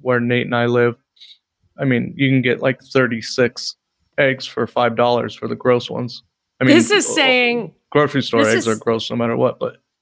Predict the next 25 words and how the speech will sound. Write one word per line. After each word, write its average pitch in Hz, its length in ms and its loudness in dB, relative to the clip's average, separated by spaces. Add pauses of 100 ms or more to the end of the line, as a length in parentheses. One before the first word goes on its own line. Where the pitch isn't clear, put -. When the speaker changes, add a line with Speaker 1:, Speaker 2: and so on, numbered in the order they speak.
(100)
Speaker 2:
<laughs> - 840 -10
This 320 220 0
is 311 140 -6
saying 262 300 -4
Chino 277 420 -2
Valley 226 400 0
Eggs, 202 280 -4
omega-three, 208 720 -4
large 190 400 -2
organic, 190 500 -4
delivered 208 440 -4
to - 120 -10
my 226 200 -2
house. 196 440 0 (1700)
I, 247 100 -4
it 233 200 0
says 370 240 0
six 339 240 -2
twenty-nine, 254 680 2
and 208 120 -2
then 269 120 0
it 294 120 -2
says 233 200 -2
a 170 100 2
three-pack. 285 1000 -2